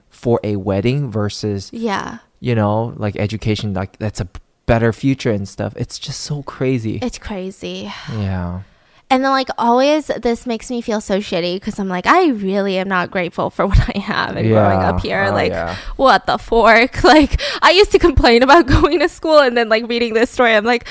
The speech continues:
Speaker 2: "Oh my God, I'm gonna cry. <laughs> Like, what is wrong with me?" And so she was like, "Please just use that money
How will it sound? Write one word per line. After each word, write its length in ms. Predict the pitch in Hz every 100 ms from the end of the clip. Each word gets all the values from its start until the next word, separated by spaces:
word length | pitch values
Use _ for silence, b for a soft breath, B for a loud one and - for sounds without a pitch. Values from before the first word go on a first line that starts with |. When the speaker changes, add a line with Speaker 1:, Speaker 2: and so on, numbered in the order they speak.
| B B -
Speaker 2:
"Oh 40 |
my 140 | 254 254
God, 180 | 247 233
I'm 120 | 226
gonna 160 | 247
cry. 500 | - - - 233 240 247
<laughs> 40 |
Like, 160 | 311 330
what 100 | 269
is 100 | 254
wrong 220 | 233 226
with 180 | 262 254
me?" 280 | 220 190 269 B B B
And 260 | - 302 277
so 160 | 311 294
she 160 | -
was 100 | 277
like, 140 | 311 -
"Please 320 | - 311 294
just 240 | 294 -
use 320 | 247 269 320
that 220 | 311 320 269
money 420 | 277 254 240